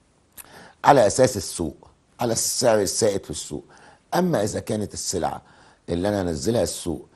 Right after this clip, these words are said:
ليس لها مثيل أو منتج جديد، ب-، بحسب التكلفة إزاي؟ بطريقتين، الأول حاجة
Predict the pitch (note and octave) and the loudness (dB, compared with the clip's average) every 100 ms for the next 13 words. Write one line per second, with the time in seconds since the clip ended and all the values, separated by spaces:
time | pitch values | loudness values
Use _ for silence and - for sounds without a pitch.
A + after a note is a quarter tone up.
0 | _ _ - G#2+ B2+ - F#2 A2+ G2+ E2 | _ _ 0 2 2 0 0 0 0 -4
1 | - F2+ - E2 D#2 F#2+ A2 F#2 D2+ D#2+ | -4 -4 -2 -2 0 -2 -2 -4 -4 -4
2 | E2+ C#3 - - _ _ _ - G#2 G#2+ | 0 -2 -2 -16 _ _ _ 0 4 4
3 | G2+ - - _ - F#2 - - E2 - | 2 -2 -18 _ -4 -4 -4 -6 -8 -8
4 | E2 F2 E2 D#2+ A#1+ E2+ D#2 - _ - | -6 -4 -4 -4 -2 -2 -2 -8 _ -8
5 | D#2 - G2+ G2+ - G#2+ E2+ - - _ | -6 2 2 2 -2 -2 -2 -6 -16 _
6 | _ - E2+ E2+ - C3 B2 - F#2+ F2+ | _ -8 -6 -6 0 2 2 2 0 0
7 | C#2 | -2